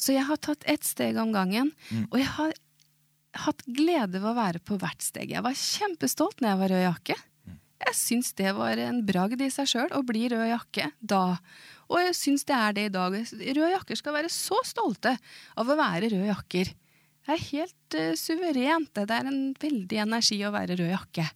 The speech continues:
Speaker 2: Verkligen.
Speaker 1: Och så vidare och så vidare. Så tar man ett steg av gången.
Speaker 2: Ja.
Speaker 1: Det har jag gjort då.
Speaker 2: Ja.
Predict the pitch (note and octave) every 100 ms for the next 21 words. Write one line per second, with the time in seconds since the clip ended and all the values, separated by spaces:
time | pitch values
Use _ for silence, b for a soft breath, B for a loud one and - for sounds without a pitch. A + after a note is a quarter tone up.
0 | b - A#2+ - F2+ - F#2+ - - A4+
1 | - - D#4+ A3+ G#3 - A#3+ G3 G#3 D4
2 | - G3+ G#3 D#4 C#4+ - - A#3 C4 A3
3 | B3 D#4+ - - A2 E3+ - _ - C#4
4 | B3+ G3+ B3 - - _ - G2